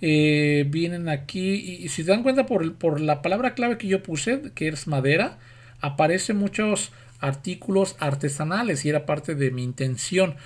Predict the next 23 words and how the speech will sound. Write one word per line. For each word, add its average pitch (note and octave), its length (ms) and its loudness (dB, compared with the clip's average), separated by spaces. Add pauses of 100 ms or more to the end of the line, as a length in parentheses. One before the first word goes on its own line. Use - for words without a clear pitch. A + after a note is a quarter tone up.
(300)
Porque C#3 240 0
si C#3+ 100 -2
son E3 220 0
artesanales, F#3+ 760 2 (300)
mi C#3+ 200 6
idea D3+ 240 6
es D3+ 100 2
decir, C#3+ 280 0
yo D3+ 200 2
quiero D#3 260 0
encontrar C#3+ 460 2
artículos E3 580 -2
que - 160 -6
sean D3 400 0
muy D3+ 260 2
regionales, D3+ 680 -2
que - 100 -8
sean C#3 300 0
muy D#3+ 180 2
del F#3+ 160 0
lugar, G3 380 4 (400)
porque C#3+ 480 2
eso G3 360 0